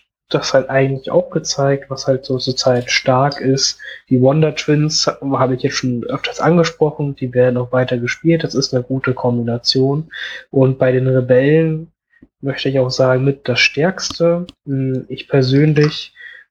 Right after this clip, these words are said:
würde, würde noch als ähnlich stark, äh, Luke, Leia und Chewbacca hinzusehen,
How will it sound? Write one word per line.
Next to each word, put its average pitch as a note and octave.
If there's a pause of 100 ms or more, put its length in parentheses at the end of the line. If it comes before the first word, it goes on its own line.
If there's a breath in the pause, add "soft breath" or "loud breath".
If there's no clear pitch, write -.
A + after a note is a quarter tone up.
würde, C3
würde C#3
noch C3
als B2+
ähnlich C#3
stark, C3+ (200)
äh, B2+ (500)
Luke, C#3+
Leia C3+
und B2+
Chewbacca E3
hinzusehen, D#3+